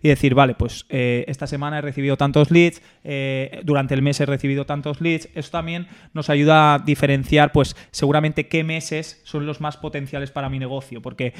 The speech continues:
normalmente, por ejemplo, que a nosotros nos pasó, pensábamos que septiembre era el, el, digamos, el mes más potencial, ¿no? para recibir este tipo de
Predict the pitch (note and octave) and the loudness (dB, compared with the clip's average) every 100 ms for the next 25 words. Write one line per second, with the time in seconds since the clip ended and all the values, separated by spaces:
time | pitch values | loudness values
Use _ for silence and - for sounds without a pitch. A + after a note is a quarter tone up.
0 | - - D3 C#3+ D#3+ D#3 D#3 D3+ - D#3+ | -16 2 4 4 0 0 2 0 0 0
1 | D3+ D#3 C#3+ C3 C#3 D3+ C#3+ D3+ C3+ E3 | 2 2 2 -2 -4 -4 -2 -4 -2 -2
2 | D#3+ - - _ - C#3 C#3+ C#3+ D3+ C#3+ | -4 -10 -20 _ -6 -2 2 2 0 -2
3 | D#3 D3 D3 C3+ E3 D#3 D#3 D3+ D3 D3 | 0 2 0 -4 -8 -10 -8 -10 -8 -8
4 | C#3+ C#3 - D3 C3 C3 B2+ B2+ C3+ C#3 | -8 -10 -10 -10 -8 -8 -8 -6 -6 -2
5 | C#3+ C3+ C#3+ C3+ C3+ - C#3+ D3 C#3 D#3 | -2 0 -2 -2 -4 -4 -10 -10 -10 -10
6 | C#3+ C#3+ C3+ C3 C3 C3 C3+ C#3 C#3 C#3 | -8 -10 -10 -10 -10 -8 -8 -6 -6 2
7 | C#3+ C3+ | 4 6